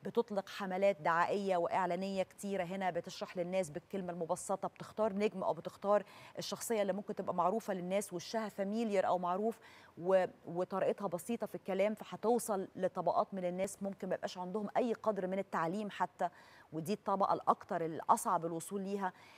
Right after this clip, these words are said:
يعني الموضوع فيه تفاصيل كتيرة جدًا، هي مش مجرد حملة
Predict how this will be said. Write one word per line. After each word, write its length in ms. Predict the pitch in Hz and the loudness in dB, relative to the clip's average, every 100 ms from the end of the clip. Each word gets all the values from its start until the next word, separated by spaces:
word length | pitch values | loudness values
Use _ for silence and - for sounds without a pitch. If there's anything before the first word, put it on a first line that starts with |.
| - | -8
يعني 260 | 143 160 160 | 0 2 2
الموضوع 520 | 170 165 196 262 233 | -2 0 4 4 4
فيه 200 | - 240 | 2 -6
تفاصيل 540 | - 226 180 - 254 233 | -6 -8 -8 -6 -6 -6
كتيرة 320 | 175 214 202 | -6 -2 -2
جدًا، 400 | 160 180 151 147 | -2 -4 -6 -4
هي 140 | 190 | -6
مش 200 | 180 - | -8 -6
مجرد 400 | 175 196 233 220 | 0 2 4 0
حملة 340 | - 220 226 | -2 -2 -2